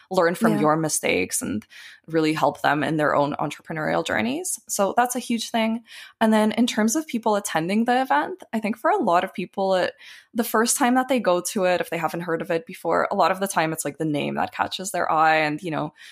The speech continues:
Speaker 1: they kind of go and they're like, "Wow, like, what's this, like, quirky, like, thing?" And then walking away from it, they're just like I was at that first event that I went to,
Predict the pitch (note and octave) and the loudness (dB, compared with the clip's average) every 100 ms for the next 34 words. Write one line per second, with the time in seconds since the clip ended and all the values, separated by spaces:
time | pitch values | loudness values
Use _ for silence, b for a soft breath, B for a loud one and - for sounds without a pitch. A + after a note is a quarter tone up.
0 | B G3 F#3 F#3 F#3 E3 D3+ D3 D3 C#3 | B -2 2 0 2 2 4 4 2 0
1 | C#3+ F3 E3 D#3 D3+ D3+ - - A3 A3 | 2 4 4 2 -2 -4 -6 -6 -6 -8
2 | - E3 - E3 E3 E3 E3+ - G#3 - | -6 -6 -4 -4 -2 -2 -2 -4 -6 -8
3 | _ - C#4 C#4 B3+ G#3+ F#3+ F#3+ E3+ F#3+ | _ -2 0 2 0 2 2 2 2 2
4 | A#3+ A#3+ D#3+ E3 F3+ F#3+ G3 E3+ D#3+ - | 0 0 0 -2 -4 -2 0 0 -2 -2
5 | - D#3 - E3 - D3 F3 E3+ - - | -6 -4 -2 -2 2 2 4 2 2 -2
6 | - D#3+ - F3 - G3 F3 G#3 - G3 | -2 -4 -2 -4 -4 -2 -2 -2 0 0
7 | G#3+ B3 D4 D#4 D#4+ | 2 2 0 -4 -4